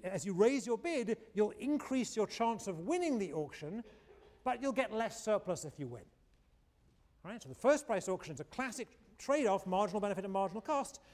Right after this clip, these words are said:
The marginal benefit of raising your bid is you increase the probability of winning. The marginal cost is you'll get less surplus if you win. All right? But in summary, in the second price auction, I bid, my, I bid,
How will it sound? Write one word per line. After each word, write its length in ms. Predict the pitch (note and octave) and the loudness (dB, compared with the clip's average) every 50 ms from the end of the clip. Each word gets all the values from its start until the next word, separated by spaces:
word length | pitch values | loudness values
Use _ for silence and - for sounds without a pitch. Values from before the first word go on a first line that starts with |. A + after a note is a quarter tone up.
| - - - | -20 -10 -6
The 60 | F3 | -2
marginal 360 | F3+ G3+ A3 A3+ G#3+ - A3+ | 2 4 4 2 2 0 2
benefit 340 | F#3 C4+ D#4 D#4 A#3 C4+ B3 | 2 2 2 2 0 -2 -4
of 100 | A3+ G3 | 0 2
raising 260 | A3+ A3 G#3+ G3 G#3 | 4 4 4 4 4
your 100 | G#3 G3+ | 2 2
bid 220 | G3+ G#3+ G#3 G3+ | 4 4 2 2
is 100 | G3 E3+ | 2 0
you 80 | E3 F3 | -2 -4
increase 320 | D#3+ G#3 G#3+ - - G#3+ F#3 | -4 -6 -6 -4 -4 -6 -4
the 100 | - F#3+ | -4 -2
probability 340 | F3+ G3 F#3+ F#3+ F#3+ F#3+ G3+ | -2 -2 -2 -2 -2 -4 -6
of 80 | G3 | -4
winning. 400 | B3 D#4+ E4 D4 A#3 G#3+ A3+ A#3+ - - - _ _ - - - _ _ _ _ _ _ _ | -2 -2 0 0 -2 -2 -4 -6 -8 -10 -20 _ _ -20 -20 -20 _ _ _ _ _ _ _
The 60 | - | -2
marginal 340 | - D#4 D4+ D4+ A3+ A#3 C4+ | 0 2 2 2 0 -2 -4
cost 360 | - - G3+ G#3 - - - | -2 0 0 0 0 -2 -4
is 260 | F#3+ E3+ E3+ D#3 - - - - - _ - | -2 -2 -2 -4 -6 -12 -16 -20 -20 _ -6
you'll 100 | G3+ G3 | -6 -4
get 180 | D#3+ F3+ - D3+ | -4 -6 -6 -6
less 160 | D3 C3+ - | -8 -8 -8
surplus 460 | - - D3 B2+ - - B2+ - - | -10 -10 -10 -12 -12 -14 -14 -12 -12
if 80 | C#3+ B2 - - | -14 -14 -14 -18
you 80 | G#2 - | -20 -20
win. 80 | - - _ _ _ _ _ _ - _ _ _ _ _ _ _ _ _ _ _ _ _ _ _ _ _ _ - - - | -20 -20 _ _ _ _ _ _ -20 _ _ _ _ _ _ _ _ _ _ _ _ _ _ _ _ _ _ -20 -20 -20
All 80 | D#3+ | -20
right? 100 | A#3 B3 - _ _ _ - _ _ | -20 -20 -20 _ _ _ -20 _ _
But 100 | - A3 | -2 0
in 100 | A#3+ B3 | 0 0
summary, 640 | A#3 - - F4+ F#4+ F#4+ E4 G3+ D3 C#3 G#3 C#4 D4 - - - - - - | -2 -2 -2 -2 2 2 2 2 2 0 -2 -4 -4 -8 -16 -20 -20 -12 -2
in 140 | A3+ B3 B3 | 0 2 2
the 80 | C4 B3 | 2 2
second 480 | - - - F#4 F#4 - F#4 F4+ E4 | 0 -6 -6 -8 -4 -2 -2 -4 -2
price 340 | - - G#3+ F#3 F3 - - | 0 2 2 2 2 0 -2
auction, 480 | F3 D#3 D3+ - - - C#3 F3+ B3 C#4 - - - - - _ _ - _ _ _ - | -4 -4 -4 -6 -10 -10 -8 -8 -8 -10 -12 -18 -20 -20 -20 _ _ -20 _ _ _ -4
I 160 | F#3+ A3 C4+ | 0 0 0
bid, 260 | B3 F3 C#4 D4 C#4+ | 2 2 2 2 2
my, 180 | A#3 C#4 C4 B3 F3 - | 4 2 2 2 0 0
I 60 | G3+ G#3 | -2 0
bid, 260 | - - D#4 D4+ - | 2 2 2 2 0